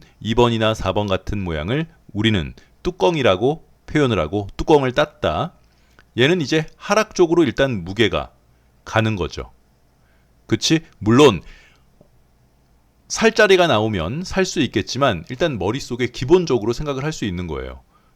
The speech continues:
네, 네. 여러분들 우리 채널 구독자분들의 평균 연령이 굉장히 높아서 뭐 군대 보낸 아이들이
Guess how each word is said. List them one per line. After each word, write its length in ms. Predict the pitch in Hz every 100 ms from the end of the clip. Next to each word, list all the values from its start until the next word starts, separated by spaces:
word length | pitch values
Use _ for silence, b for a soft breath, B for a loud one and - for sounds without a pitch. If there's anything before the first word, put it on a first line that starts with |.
| -
네, 400 | 101 135 165 156
네. 320 | 98 90 71 - b b 104
여러분들 360 | 131 139 135
우리 180 | 123 127
채널 520 | - 156 147 127 98 - _
구독자분들의 680 | - 131 - 143 127 120 123
평균 320 | - 170 175
연령이 300 | 123 104 127
굉장히 340 | 104 98 113
높아서 640 | 107 82 101 92 147 87 - b b b b
뭐 140 | 90 85
군대 320 | 139 143 151
보낸 540 | 131 120 113 101 87 -
아이들이 680 | 92 95 98 87 76 92 165